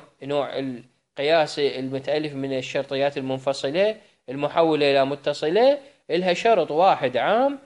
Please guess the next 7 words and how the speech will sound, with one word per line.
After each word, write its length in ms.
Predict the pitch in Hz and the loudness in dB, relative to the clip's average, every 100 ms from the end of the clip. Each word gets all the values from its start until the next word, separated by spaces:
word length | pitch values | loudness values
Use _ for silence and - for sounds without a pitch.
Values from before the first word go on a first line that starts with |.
| _ _ - | _ _ -6
وهو 320 | 170 185 165 | 0 2 4
أنه 360 | 147 156 156 160 | 4 2 -2 0
يصح 360 | 160 156 202 - | 0 0 -4 -2
تحويل 460 | 156 160 185 165 | -4 0 0 0
المنفصلتين 960 | 135 131 131 139 143 131 135 180 160 113 | -2 -4 -4 -6 -4 -4 -4 -2 -4 -2
إلى 220 | 143 196 | 0 2
متصلتين 880 | 214 214 220 226 226 226 247 277 | 2 -2 -2 -2 -2 -2 -2 -2